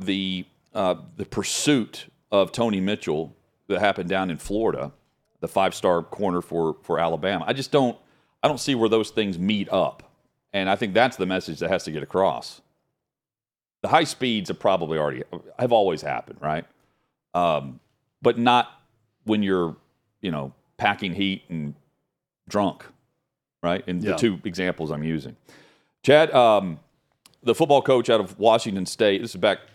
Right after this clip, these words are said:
Speaker 1: man, this is like seven or eight years ago now, I believe, twenty fifteen, um, or twenty fourteen. The, the coach who was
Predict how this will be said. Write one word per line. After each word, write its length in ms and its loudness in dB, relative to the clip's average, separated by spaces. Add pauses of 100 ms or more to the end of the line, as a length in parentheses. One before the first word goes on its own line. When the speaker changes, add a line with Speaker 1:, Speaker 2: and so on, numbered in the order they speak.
(280)
Speaker 1:
man, 200 -4
this 160 -10
is 60 -12
like 120 -6 (360)
seven 240 -2
or 60 0
eight 80 -2
years 220 -2
ago 180 -6
now, 220 -6
I 40 -8
believe, 360 -6 (220)
twenty 200 -4
fifteen, 540 -6 (840)
um, 420 -4
or 180 -2 (160)
twenty 220 -6
fourteen. 460 -4 (420)
The, 240 0
the 180 2
coach 400 2
who 500 0 (120)
was 540 0